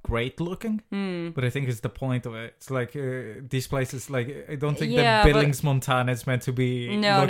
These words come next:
Speaker 2: no, no.
Speaker 1: anything else but
Speaker 2: No,
Speaker 1: the
Speaker 2: no,
Speaker 1: most
Speaker 2: no,
Speaker 1: boring
Speaker 2: no, no.
Speaker 1: existing
Speaker 2: Uh, not,
Speaker 1: place
Speaker 2: <laughs> not
Speaker 1: ever.
Speaker 2: as stark, obviously, but, um, I don't know. I just think that that film didn't need to be in black and white, and I don't think, I think it would be more interesting to be in some
Speaker 1: What,
Speaker 2: kind of
Speaker 1: Nebraska should be in color?
Speaker 2: Yeah.
Speaker 1: Oh, no. No, no, no, no.
Speaker 2: Desaturated, but not to that extent, definitely.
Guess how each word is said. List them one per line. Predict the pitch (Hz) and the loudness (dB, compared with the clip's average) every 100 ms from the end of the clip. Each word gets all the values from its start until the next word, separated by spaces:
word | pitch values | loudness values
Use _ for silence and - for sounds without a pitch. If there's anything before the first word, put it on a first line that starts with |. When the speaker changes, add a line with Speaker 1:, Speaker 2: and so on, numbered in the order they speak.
| 180 | 4
Speaker 2:
no, | 175 | 2
no. | 165 | 2
Speaker 1:
anything | 160 139 | 2 0
else | 127 120 | 0 -2
but | - 127 | -2 0
Speaker 2:
No, | 120 165 | 0 0
Speaker 1:
the | 160 | 2
Speaker 2:
no, | 131 | 2
Speaker 1:
most | 127 | 2
Speaker 2:
no, | - | 0
Speaker 1:
boring | 127 123 120 | 0 0 0
Speaker 2:
no, | |
no. | 120 | -2
Speaker 1:
existing | 117 123 123 - | -4 -2 -2 0
Speaker 2:
Uh, | 185 | 0
not, | 185 214 | 2 2
Speaker 1:
place | - 220 - 196 | 2 0 -2 -2
Speaker 2:
<laughs> | |
not | 180 | 0
Speaker 1:
ever. | - 139 | 0 -2
Speaker 2:
as | 127 | -4
stark, | - 175 175 175 | -4 -4 -4 -4
obviously, | 165 170 - 156 | -4 -6 -6 -8
but, | 165 156 | -6 -6
um, | 156 147 | -6 -4
I | - | -4
don't | 196 | -2
know. | 180 | -2
I | 160 | -2
just | 156 180 | -4 -6
think | 175 170 | -8 -8
that | 151 | -6
that | 151 131 | -6 -6
film | - 147 147 | -6 -6 -6
didn't | 143 147 135 | -10 -12 -10
need | 151 151 | -8 -8
to | |
be | 151 156 | -6 -6
in | |
black | 151 151 160 | -6 -8 -8
and | 156 | -10
white, | 156 160 | -8 -10
and | 156 | -10
I | |
don't | 156 165 165 | -8 -6 -6
think, | 160 147 | -8 -6
I | |
think | 175 | -8
it | 165 | -8
would | 160 | -8
be | 160 | -6
more | 160 156 | -6 -6
interesting | 165 170 170 165 160 | -8 -10 -8 -8 -8
to | |
be | 156 156 | -8 -8
in | 160 | -6
some | 156 165 | -6 -2
Speaker 1:
What, | 156 | 0
Speaker 2:
kind | 135 | 2
of | 139 120 | 0 0
Speaker 1:
Nebraska | 127 120 139 165 | 0 0 -2 -6
should | - 156 | -6 -4
be | |
in | 156 | -4
color? | 151 170 139 113 | -4 -4 -4 -6
Speaker 2:
Yeah. | 160 165 190 160 _ - | -6 -2 -4 -6 _ -4
Speaker 1:
Oh, | 127 135 | 0 0
no. | |
No, | |
no, | 123 120 | 0 -2
no, | 110 | -4
no. | - | -8
Speaker 2:
Desaturated, | 180 - 180 185 123 180 165 160 | -6 -2 0 0 -2 -2 -2 -4
but | 165 | -6
not | 151 160 151 - | -4 -4 -4 -6
to | - | -10
that | 156 143 | -8 -8
extent, | 147 - 156 160 156 - | -8 -10 -10 -10 -14 -14
definitely. | 147 160 160 156 | -14 -12 -14 -12